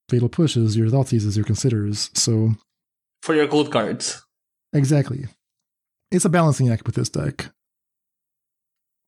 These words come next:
Speaker 1: Took it into the leagues, got a couple wins right off the bat. I mean,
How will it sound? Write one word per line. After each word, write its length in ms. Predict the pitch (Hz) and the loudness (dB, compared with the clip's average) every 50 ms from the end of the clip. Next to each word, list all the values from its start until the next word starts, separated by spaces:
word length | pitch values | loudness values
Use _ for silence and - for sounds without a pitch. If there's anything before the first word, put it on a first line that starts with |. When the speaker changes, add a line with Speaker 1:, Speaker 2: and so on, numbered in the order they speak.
| _ _ - | _ _ -4
Speaker 1:
Took 180 | - 220 208 | -2 -2 0
it 60 | 302 208 | 2 2
into 180 | 180 170 160 | 4 4 4
the 100 | 143 135 | 4 2
leagues, 680 | 127 127 139 170 196 202 202 202 190 185 190 170 - - - _ _ _ _ _ _ _ _ _ _ _ _ _ _ _ _ _ _ _ - | 4 4 4 4 6 6 6 6 6 4 4 2 0 -4 -8 _ _ _ _ _ _ _ _ _ _ _ _ _ _ _ _ _ _ _ 0
got 140 | 170 190 | 2 2
a 60 | 190 - | 2 0
couple 300 | - - - 202 175 151 | -2 -4 0 0 2 4
wins 320 | 165 170 175 170 139 127 | 4 4 4 4 2 2
right 160 | 127 135 135 | 2 2 2
off 140 | 131 127 - | 2 0 0
the 60 | - | -2
bat. 320 | 107 120 117 113 113 - 151 | -2 0 0 0 0 0 0
I 60 | 120 | 2
mean, 380 | 117 113 113 113 117 - - | 2 4 4 2 0 -2 -4